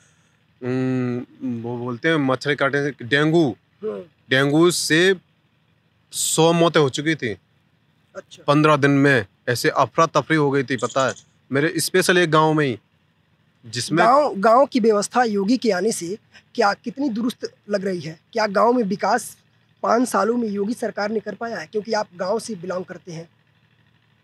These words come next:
Speaker 2: ज़मीनी हकीकत आप जानते हैं, क्या लग रहा है आपको?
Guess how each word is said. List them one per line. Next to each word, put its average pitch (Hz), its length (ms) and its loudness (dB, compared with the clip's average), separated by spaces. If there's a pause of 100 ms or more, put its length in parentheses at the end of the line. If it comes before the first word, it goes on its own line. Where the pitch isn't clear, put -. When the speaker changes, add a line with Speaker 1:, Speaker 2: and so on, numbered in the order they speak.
(140)
Speaker 2:
ज़मीनी 240 360 2
हकीकत 220 420 -4
आप 196 140 0
जानते 175 360 -8
हैं, 175 160 -12 (540)
क्या 233 120 -2
लग 175 160 -6
रहा - 100 -16
है 170 80 -20
आपको? - 140 -20